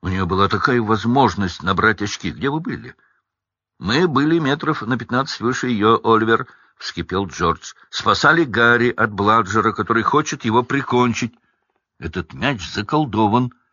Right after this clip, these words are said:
Не отстает от Гарри. Другие игроки для него не существуют. Наверняка работа слизеринцев". "Чушь", — не поверил Вуд.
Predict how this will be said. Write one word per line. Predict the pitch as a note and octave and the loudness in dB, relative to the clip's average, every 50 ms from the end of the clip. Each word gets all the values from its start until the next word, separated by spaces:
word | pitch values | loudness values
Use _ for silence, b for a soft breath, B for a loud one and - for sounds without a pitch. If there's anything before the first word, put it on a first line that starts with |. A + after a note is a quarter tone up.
| _ _ _ _ _ _ _ _ _ _ _ | _ _ _ _ _ _ _ _ _ _ _
Не | - F#2+ C3 | -4 -2 -2
отстает | E3 F3 - - F#4+ F#4 D4+ D#4 C#3+ A#2+ - - | -2 -2 -2 -2 0 0 2 2 2 2 2 2
от | C3+ B2 A2+ | 0 0 0
Гарри. | F#2+ C3 D3+ C#3 A2+ G2+ F2 D#2 - - _ _ _ _ _ _ _ b b b | -2 0 2 2 2 2 0 -2 -4 -6 _ _ _ _ _ _ _ b b b
Другие | - D#3 - D3 C#3 D3 E3+ D#3+ | -6 -2 -2 -2 0 0 0 0
игроки | C#3 C3 C3 C#3+ C3 - - C#3 | 0 0 0 0 0 -2 -4 -4
для | C3 C3+ | -4 -4
него | C#3 C#3+ D3 C#3+ | -4 -2 -2 -2
не | C3+ C3+ | -2 -2
существуют. | C3 - C3 B2+ - - A#2+ - - C3+ C3 A2 G2 E2+ - b b b b b b b _ _ _ _ - | -4 -6 -6 -6 -6 -6 -6 -6 -2 0 2 2 0 0 -4 b b b b b b b _ _ _ _ -8
Наверняка | - E2 D#2+ D#2+ D#2+ G2 F2+ - D#3+ F#3 F3+ | -6 -4 -4 -4 -4 -4 -2 2 2 4 4
работа | D#3+ C#3 C3 D#3+ F3 E3+ - D3+ | 4 4 4 2 0 0 -2 -4
слизеринцев". | - - D#3+ F#3+ F3+ D#3+ D#3 B2+ B2 G#2 F2+ - - - - - _ _ _ _ _ _ | -4 -4 -4 -4 -2 0 0 0 0 0 -2 -4 -6 -10 -12 -12 _ _ _ _ _ _
"Чушь", — | - - - E3 F3+ F#3 E3+ - - - - _ _ _ _ _ _ _ _ _ | -2 0 0 0 0 -2 -4 -6 -10 -12 -16 _ _ _ _ _ _ _ _ _
не | - D2+ C#2 | -14 -14 -12
поверил | - - - B1+ F2 F2+ E2 E2 D#2+ D2+ | -12 -12 -10 -8 -8 -6 -6 -8 -10 -10
Вуд. | A#1+ - E2 D#2+ - - B | -10 -10 -12 -12 -12 -14 B